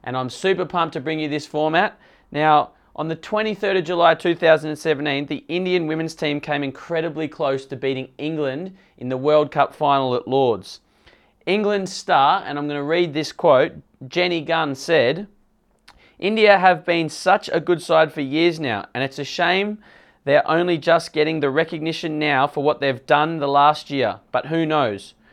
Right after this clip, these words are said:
Women's cricket is going from strength to strength, and the twenty twenty competitions around the world, whereas in India, it's in their blood.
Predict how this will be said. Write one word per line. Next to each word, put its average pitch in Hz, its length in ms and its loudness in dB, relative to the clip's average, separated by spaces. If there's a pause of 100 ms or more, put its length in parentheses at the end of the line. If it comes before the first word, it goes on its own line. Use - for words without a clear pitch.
(380)
Women's 196 340 0
cricket 190 340 0
is 151 140 -4
going 156 280 0
from 143 160 -6
strength 180 420 -6
to 175 100 -4
strength, - 600 -4 (360)
and 135 160 -4
the 143 60 -2
twenty 185 320 -2
twenty 185 340 -4
competitions 165 720 -4
around 156 380 0
the 175 80 -2
world, 147 400 2 (360)
whereas 160 440 4
in 170 180 -2
India, 156 640 0 (200)
it's - 280 -8
in 175 240 -2
their 165 140 2
blood. 135 460 4